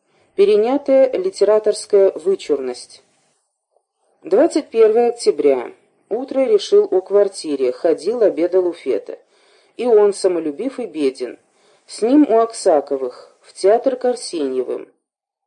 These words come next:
Вчера был у Берса. Любочка ужасна, плешива и слаба. Комментарий семьдесят девятый. Со всех сторон несчастье, и, боже, как я стар.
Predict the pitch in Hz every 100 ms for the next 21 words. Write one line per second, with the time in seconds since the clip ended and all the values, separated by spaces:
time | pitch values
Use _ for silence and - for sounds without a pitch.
0 | _ _ _ _ _ _ _ - - 247
1 | 330 294 294 233 190 165 160 - 139 -
2 | - - 170 269 - - 247 220 190 165
3 | - 147 143 190 202 320 277 247 - 240
4 | 208 147 123 123 _ _ _ _ 170 170
5 | 170 285 269 - 196 185 - 180 170 160
6 | 123 - - - _ _ _ _ _ -
7 | 185 180 311 - 240 262 262 247 - 175
8 | 143 - 143 - 175 170 170 - 269 277
9 | 240 240 - - 127 107